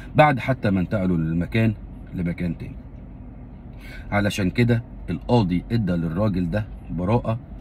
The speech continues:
بعد سنة احتياطي حبس، يعني اتحبس في محبسه لمدة سنة، واخد في الآخر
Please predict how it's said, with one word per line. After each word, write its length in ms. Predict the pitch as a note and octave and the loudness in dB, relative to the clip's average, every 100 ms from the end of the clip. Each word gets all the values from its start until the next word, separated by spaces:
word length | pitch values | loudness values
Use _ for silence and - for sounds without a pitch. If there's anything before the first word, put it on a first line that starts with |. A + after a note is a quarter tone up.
| - - | -12 0
بعد 300 | A2+ A2 F2 | 4 4 0
سنة 320 | - A#2 A2+ G#2+ - - | 0 4 4 0 -8 -14
احتياطي 680 | - - - A2 A#2 G#2+ G#2+ - | -12 -12 -4 0 0 -2 -6 -8
حبس، 400 | - - - - - - - | -10 -10 -10 -14 -14 -16 4
يعني 360 | B2+ A2+ F#2+ - | 6 6 2 -2
اتحبس 560 | - B2+ G2 F2 - - - - - | -2 0 0 -2 -10 -14 -16 -16 -8
في 100 | F#2 | -6
محبسه 500 | F#2 - C3 C3 C3 - | -4 0 0 2 -2 -2
لمدة 380 | F#2+ A2 A2 F2+ | 0 2 0 -2
سنة، 220 | - C#2+ - - - - - | -6 -8 -8 -12 -12 -12 -8
واخد 340 | - C3 G#2 D#2+ - - - - - | -2 0 0 -2 -4 -4 -6 -6 -8
في 80 | - | -6
الآخر 520 | F#2 - C#3 C#3+ C#3+ | -6 0 2 2 0